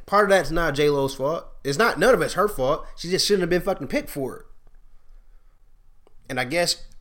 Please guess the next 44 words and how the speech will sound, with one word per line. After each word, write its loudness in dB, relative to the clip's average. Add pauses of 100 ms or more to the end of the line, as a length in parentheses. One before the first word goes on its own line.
(120)
if -2
you're -4
gonna 0
tell 0
me, 2
"Hey, 0
I -2
got -4
the -4
opportunity 0
to -4
honor -2
Motown 0
on 0
the -2
Grammys," -2 (680)
I -6
guess -4
technically -2
you're 0
not 4
gonna -2
say 0
no, 0 (300)
but, -4
like, 0
somebody 2
just -2
said 0
to 2
him, 0
like, -4
"Hey, -2
man, -4
this 0
is -10
a -10
bad 2
idea. -4 (1700)
Like, -6
no, 2
don't 4
do 2
this." -12